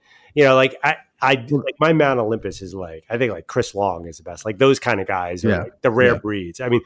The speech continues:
Speaker 1: for us,
Speaker 2: Right.
Speaker 1: Charles Barkley is the, the best of the best. And, you know, like, those guys are home runs. Not everyone's gonna be like that, but a lot of former players, we, we know at this point.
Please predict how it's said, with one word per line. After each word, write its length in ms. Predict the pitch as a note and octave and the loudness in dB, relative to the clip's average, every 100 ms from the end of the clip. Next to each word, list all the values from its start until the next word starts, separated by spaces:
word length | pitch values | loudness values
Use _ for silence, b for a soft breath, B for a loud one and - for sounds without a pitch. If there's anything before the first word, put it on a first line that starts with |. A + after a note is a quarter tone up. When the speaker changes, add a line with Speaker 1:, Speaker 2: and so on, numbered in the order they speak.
| b | b
Speaker 1:
for 120 | - D#3+ | 2 4
us, 220 | B2+ - | 4 2
Speaker 2:
Right. 60 | |
Speaker 1:
Charles 200 | G#2 A2 - | 0 0 0
Barkley 400 | G#2+ G2 F#2 F2 | -2 -2 -6 -10
is 260 | F#2 - - | -10 -12 -12
the, 100 | F#2+ F2 _ b b _ | -12 -14 _ b b _
the 60 | F#2+ | -2
best 300 | G#2+ F#2+ G2+ | -2 -4 -10
of 80 | |
the 40 | F2+ | -10
best. 380 | F#2+ F2+ F2 - | -10 -8 -10 -10
And, 220 | F#2 F#2 B B A#2 | -10 -10 B B -6
you 120 | C#3+ C3+ | 4 6
know, 160 | B2 | 6
like, 300 | A#2 A2+ A2+ | 6 2 2
those 220 | C3 E3 | 4 4
guys 280 | E3 D3 B2+ | 4 2 2
are 100 | G#2+ | 0
home 180 | F#2 G2 | -2 -4
runs. 480 | F#2+ F#2 F#2 F#2+ - | -4 -4 -6 -8 -4
Not 200 | C3 E3+ - | -2 -2 -2
everyone's 340 | A#2+ B2 B2 | -2 0 0
gonna 140 | - A#2+ | -2 -4
be 140 | B2+ | -2
like 160 | B2+ B2 | -2 -2
that, 180 | B2+ | -2
but 140 | C3 B2+ | -2 -4
a 80 | C3+ | -2
lot 400 | C#3+ F3 D#3+ B2+ | 4 6 6 2
of 160 | G#2 | -4
former 400 | - A#2 A2 G#2 | -6 0 2 0
players, 420 | F#2+ - G2+ G2+ | -4 -6 -4 -4
we, 220 | B2+ F3 E3+ | -4 -4 -2
we 180 | D3 E3 | 2 4
know 420 | B2 G#2+ E2 F2+ | 4 2 -2 -14
at 60 | F2+ | -20
this 160 | F2+ | -18
point. 280 | - F2+ E2+ | -16 -16 -16